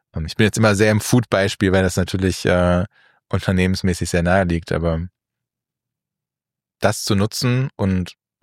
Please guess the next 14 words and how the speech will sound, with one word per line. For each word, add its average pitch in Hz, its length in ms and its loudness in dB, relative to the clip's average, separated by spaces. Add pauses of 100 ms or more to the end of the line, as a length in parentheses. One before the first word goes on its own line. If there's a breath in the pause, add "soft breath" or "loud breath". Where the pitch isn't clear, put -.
hören 123 300 2
zu - 120 -4
können, 87 460 0 (240)
was - 240 -4
gesagt 87 420 0
wird, 110 300 -4 (520)
wo 95 60 0
man 90 200 2
vorher 95 300 2
vielleicht 90 460 0
mit 92 180 -2
der, 85 320 0
mit 87 260 -4
der 82 440 -4